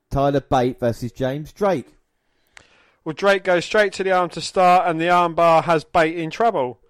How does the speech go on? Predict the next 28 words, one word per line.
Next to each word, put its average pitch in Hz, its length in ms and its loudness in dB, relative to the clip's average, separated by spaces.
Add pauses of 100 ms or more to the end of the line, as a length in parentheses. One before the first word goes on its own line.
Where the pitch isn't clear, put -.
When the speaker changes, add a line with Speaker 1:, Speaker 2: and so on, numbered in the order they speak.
(440)
Speaker 2:
Bate 185 240 2
is 165 140 -4
back 190 280 0
up 185 140 0
with 175 100 -8
a 147 40 -6
fireman's 175 520 0
carry 180 420 -2
and 165 100 -4
a 135 60 -4
right 165 300 0
hand, 160 260 -4
but 147 140 -6
Drake 170 280 -2
knocks 185 300 -6
him 175 100 -6
off 165 140 -4
the 165 60 -14
top 170 440 -2
and 151 140 -8
out 156 240 -4
to, - 60 -18 (640)
there's 143 200 -2
a 151 60 0
whip 180 240 0
into 165 200 -6
the 156 80 -2
barricade, 156 800 -2